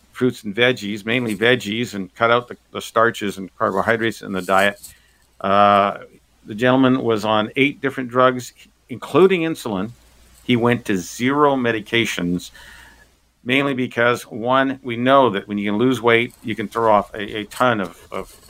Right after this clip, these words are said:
medications, especially for blood pressure and cholesterol, made better food choices. And he was, uh, you know, perfectly, uh, in his correct weight, and he dropped all those drugs. And obviously, he did feel better.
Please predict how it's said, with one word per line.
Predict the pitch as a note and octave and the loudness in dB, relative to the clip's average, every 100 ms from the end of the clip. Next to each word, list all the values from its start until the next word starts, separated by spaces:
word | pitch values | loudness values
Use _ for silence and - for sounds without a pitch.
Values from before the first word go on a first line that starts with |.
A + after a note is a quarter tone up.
| - | -10
medications, | A2 F#2+ G#2 G2+ - G#2+ | -6 -4 -2 -2 -2 -8
especially | - A#2+ A#2 A2+ | -4 -2 -2 -4
for | G2 G2 | -8 -2
blood | G2 G2+ | 0 0
pressure | - F#2+ F2+ | -2 -4 -6
and | F2+ | -8
cholesterol, | F#2+ G2+ G#2 G#2+ G2+ G#2 - _ | 0 2 2 0 2 0 -4 _
made | F#2+ F2 - | -10 -6 0
better | G#2+ A2+ | 0 0
food | A#2 G#2+ | -4 -6
choices. | A2 G#2 - G2 - _ _ - _ _ - - _ - | -2 -2 -2 -8 -10 _ _ -20 _ _ -12 -12 _ -4
And | A#2 A2+ G#2+ G#2 - _ _ _ _ _ _ | 0 2 0 -4 -16 _ _ _ _ _ _
he | A2+ A#2 | -4 0
was, | A#2 B2+ A2+ - | 2 2 2 -6
uh, | - A2+ A2+ A#2 | 2 4 6 4
you | B2 | 0
know, | A2+ - _ _ _ _ | -4 -6 _ _ _ _
perfectly, | - C#3 C#3 C3 C3 B2+ B2+ A#2+ | 0 2 2 2 4 4 2 2
uh, | A2+ A#2 | 2 2
in | A#2 | 0
his | - B2 G#2+ - _ - | -4 -8 -8 -14 _ -4
correct | A#2 C#3 - | 0 0 0
weight, | A#2+ A2+ B2 B2 _ _ - | -4 -2 -2 -6 _ _ -12
and | A2 | -8
he | |
dropped | G#2 - A#2 A2 A2+ | -8 -2 2 2 2
all | G#2+ G#2 | 0 -2
those | G2+ - | -4 -2
drugs. | G2 G2 F#2 - _ _ - | 0 0 -2 -16 _ _ -4
And | A#2+ | 2
obviously, | C3 B2 G2+ - | 2 2 -4 -8
he | F#2+ | -6
did | F#2+ F#2+ | -4 -4
feel | F#2+ F2+ | -4 -4
better. | F2 F2 - | -4 -6 -8